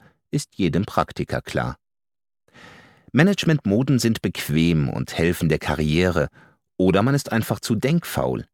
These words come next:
etwas Gegebenes grundsätzlich zu hinterfragen oder neu und anders zu denken.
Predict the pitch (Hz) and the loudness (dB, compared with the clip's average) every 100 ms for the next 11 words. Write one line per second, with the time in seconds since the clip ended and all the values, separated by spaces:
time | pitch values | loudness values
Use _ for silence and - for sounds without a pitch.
0 | - - 67 - 76 82 85 80 71 - | -12 -6 -6 -6 -2 0 0 0 -2 -4
1 | - 101 - 80 - 76 - 73 73 73 | 0 0 0 -2 -2 -6 -6 -6 -6 -6
2 | 69 - 78 101 92 65 - 64 60 69 | -6 -2 0 0 0 -4 -4 -6 -4 -2
3 | 78 80 73 69 - 98 117 90 - 76 | 0 0 -2 -4 -6 -2 0 0 -4 -4
4 | 69 69 - | -4 -4 -6